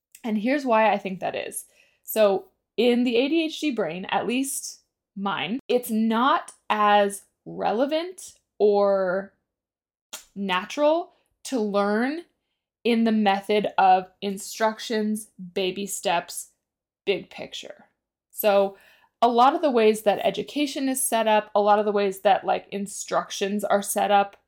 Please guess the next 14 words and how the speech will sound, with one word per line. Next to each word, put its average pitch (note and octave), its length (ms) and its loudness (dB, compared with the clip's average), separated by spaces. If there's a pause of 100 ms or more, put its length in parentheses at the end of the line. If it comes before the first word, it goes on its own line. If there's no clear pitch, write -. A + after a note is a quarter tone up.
(120)
for G#3+ 140 -2
example, G#3 640 -2 (460)
they A3 200 2
start A#3 380 0
with C4+ 160 -4
the A3 100 -2
little G#3 240 0
pieces C4 800 -6 (340)
and G#3+ 180 -2
they G3 100 2
build F#3+ 460 0
on F#3 240 2
those F#3 200 -10
pieces. - 560 -14